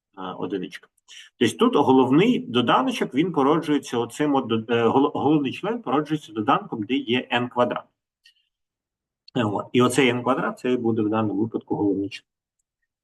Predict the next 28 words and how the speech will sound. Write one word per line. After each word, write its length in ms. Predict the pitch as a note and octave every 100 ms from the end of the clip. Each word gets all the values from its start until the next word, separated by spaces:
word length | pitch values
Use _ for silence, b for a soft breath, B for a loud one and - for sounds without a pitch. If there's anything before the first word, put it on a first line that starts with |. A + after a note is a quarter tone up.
| _ _ _ _ _ -
Ем, 720 | B2+ B2+ B2+ B2+ B2+ B2+ - -
починаючи 560 | E3 F#3+ G3+ D#3 D3+
розв'язувати 600 | C3+ C#3+ C#3 A2+ A#2+ A2
цю 160 | - B2
задачу, 440 | A#2 G2 E2+ -
вам 120 | E2+ E2
треба 300 | E2 - F#2+
ліміт, 260 | E3 A3+
звичайно, 440 | F3 E3+ D3 C3 A2
знайти. 640 | B2 A#2+ A#2 A#2+ A#2 B2 _ _ _ -
Так? 200 | B2 C3+ _ _ -
Перший 340 | D3+ C3+ A#2
крок. 340 | G#2+ G#2+ F#2+ A2
Ви 140 | C3
дивитесь, 480 | C3+ A#2+ G#2+ G#2+ B2
ви 80 | C3
намагаєтеся 720 | C3 C3 C3 B2 B2 - A#2+
проаналізувати, 920 | - A#2+ A#2+ A#2 A2 C3 B2 G#2+ -
куди 240 | - A2+
прямують 540 | A2+ A2 G#2+ G#2+ G2 F#2
складові, 720 | - A#2+ A2+ A2+ A2+ G#2+ F#2 _
куди 200 | A2 A2+
пря-, 400 | A2+ G#2+ G#2+ A2
е, 300 | A2 G#2 G#2 G2+ _
прямує 380 | A2 A2+ G#2+ G2+
чисельник 520 | - - G#2 F#2+ G2
і 40 |
знаменник. 640 | F2 G2 D#2+ D#2 A2 F3